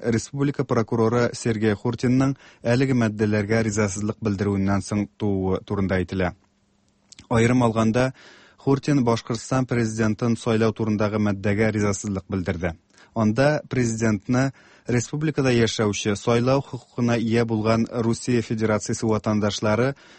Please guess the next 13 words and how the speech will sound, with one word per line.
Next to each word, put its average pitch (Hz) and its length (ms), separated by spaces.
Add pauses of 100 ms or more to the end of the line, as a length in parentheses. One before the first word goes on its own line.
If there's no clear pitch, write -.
(100)
гомуми, 127 560
тигез 117 400
һәм 120 220
турыдан-туры 117 500
сайлау 113 400
тәртибе 107 400
нигезендә 104 640
яшерен 110 640
рәвештә 107 500
тавыш 104 380
биреп 104 300
сайлый, 98 420
диелә. 90 420